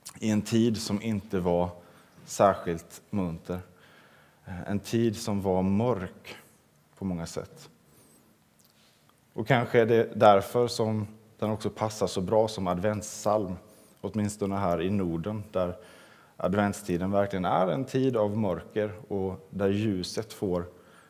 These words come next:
en sån betydelse för att skingra mörkret. Och den uppgiften som ljuset i adventsmörkret, den uppgiften hade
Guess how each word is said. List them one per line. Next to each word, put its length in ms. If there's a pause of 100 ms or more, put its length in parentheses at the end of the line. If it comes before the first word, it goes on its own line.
en 180
sån 200
betydelse 600
för 160
att 100
skingra 340
mörkret. 600 (1400)
Och 120
den 200
uppgiften 600 (960)
som 220
ljuset 380
i 80
adventsmörkret, 880
den 140
uppgiften 480
hade 380